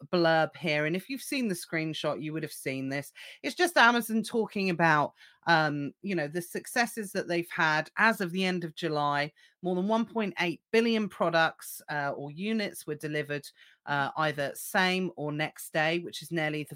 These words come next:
four times the delivered, uh, at what, um, at the speeds that they were delivering in two thousand and nineteen. And they essentially go on to say that this is one of the biggest considerations that they want to continue with moving forward.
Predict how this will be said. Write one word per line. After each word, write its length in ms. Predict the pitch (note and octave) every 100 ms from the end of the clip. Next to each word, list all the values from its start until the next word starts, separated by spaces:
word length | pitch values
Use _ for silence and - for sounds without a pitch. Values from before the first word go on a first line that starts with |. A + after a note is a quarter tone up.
| -
four 200 | A3+ A3+
times 440 | G#3 G3 E3+ E3+ -
the 100 | D#3+
delivered, 460 | D3+ D3+ C#3+ C#3 - _ - _
uh, 180 | - C#3 -
at 180 | D#3+ -
what, 240 | D#3+ D3 _ -
um, 440 | D3+ C3 B2+ B2 - -
at 140 | D#3+
the 60 | D#3
speeds 380 | - E3 D3+ -
that 120 | D3+
they 120 | D#3
were 80 | D#3
delivering 540 | E3 D#3+ D3 C#3 C#3+
in 100 | A#2+
two 280 | D#3 - D#3+
thousand 420 | D3 C#3+ D3 -
and 140 | C#3 C#3
nineteen. 720 | C3+ C3+ C3 - C3+ A#2 A2 - - -
And 100 | G#3
they 120 | A#3 B3
essentially 520 | - C#4+ C#4+ - D#4
go 240 | C4 A#3+
on 120 | A3+
to 100 | A3+
say 260 | G3 G3+ F3
that 200 | E3 -
this 180 | F#3+ -
is 220 | F3 E3 -
one 360 | F3 F3 G#3 A3
of 120 | G3+
the 200 | F#3+ F3 - -
biggest 600 | G3+ F#3+ G3 - - - _ _ _ -
considerations 1200 | G#3+ G3 G3+ F3+ F3 E3+ F3 - E3 D#3 D#3 -
that 240 | D#3+ D3 -
they 260 | D3+ E3 D#3
want 260 | D#3+ D#3 -
to 100 | D#3+
continue 680 | - D#3+ - F#3 E3+ D#3+ D3+
with 260 | D3+ D3
moving 480 | D#3 D3+ C#3+ C#3+ C3 -
forward. 380 | E3 C3 G2+